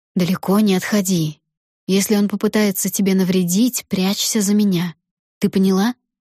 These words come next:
Я бы глаза закатила, если бы не была в таком ужасе.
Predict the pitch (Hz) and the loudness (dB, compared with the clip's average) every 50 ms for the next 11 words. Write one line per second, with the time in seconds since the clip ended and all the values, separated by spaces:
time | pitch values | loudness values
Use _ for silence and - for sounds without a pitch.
0 | _ _ _ _ _ _ _ _ _ _ _ _ _ _ _ - 202 190 175 185 | _ _ _ _ _ _ _ _ _ _ _ _ _ _ _ -2 -2 0 0 0
1 | 165 180 180 180 - 220 240 262 233 220 - 175 160 - - 156 156 156 151 165 | 0 0 0 0 0 0 0 0 0 0 -2 -2 -4 -4 -4 -2 -2 -2 -2 -4
2 | - - 175 156 156 160 156 151 151 156 180 202 - 220 - 175 156 156 156 151 | -4 -4 -4 -4 -2 -2 -2 -2 -2 -2 -4 -4 -4 -6 -4 -4 -4 -4 -4 -4
3 | 175 147 - - - - | -4 -4 -4 -6 -8 -10